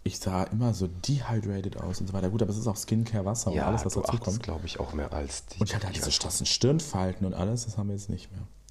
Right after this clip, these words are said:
Speaker 1: Ja, nee, aber Altern, hast du Angst vorm Altern?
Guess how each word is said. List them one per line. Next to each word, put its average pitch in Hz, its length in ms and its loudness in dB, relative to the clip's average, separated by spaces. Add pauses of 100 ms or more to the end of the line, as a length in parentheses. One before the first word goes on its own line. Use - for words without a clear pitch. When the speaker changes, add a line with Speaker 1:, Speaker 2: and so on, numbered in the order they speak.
(500)
Speaker 1:
Ja, 98 240 -2 (240)
nee, 107 180 2
aber 104 160 2
Altern, 160 480 6
hast 127 220 2
du 156 60 6
Angst 120 200 2
vorm 139 140 4
Altern? 139 360 0